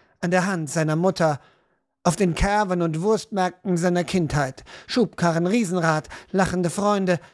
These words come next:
eine Welt ohne Arg und echte Sorgen. Wie verzaubert blieb er stehen und gab sich der Sehnsucht hin. Mutter, Vater, die mit ihm Engelchen Flieg spielten.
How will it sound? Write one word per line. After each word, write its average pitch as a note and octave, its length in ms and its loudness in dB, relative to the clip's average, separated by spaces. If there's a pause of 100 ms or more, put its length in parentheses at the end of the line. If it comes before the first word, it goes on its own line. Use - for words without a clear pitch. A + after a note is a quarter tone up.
(300)
eine G#3 180 2
Welt A3+ 260 0
ohne G#3 260 0
Arg A#3 360 0
und G3+ 300 -2
echte G#3+ 340 2
Sorgen. D#3+ 460 0 (1080)
Wie A#3+ 240 0
verzaubert G3+ 840 -2
blieb G3 200 -2
er F3+ 100 2
stehen D3 480 -2 (520)
und F#3 160 2
gab F3+ 260 0
sich E3 160 -2
der E3 160 2
Sehnsucht C#3 520 -2
hin. A#2 240 -4 (520)
Mutter, E3+ 680 -2
Vater, D#3+ 720 -4 (320)
die E3+ 120 2
mit E3 180 0
ihm E3 320 -2
Engelchen E3 600 0
Flieg G3 380 -2
spielten. A#2+ 640 -4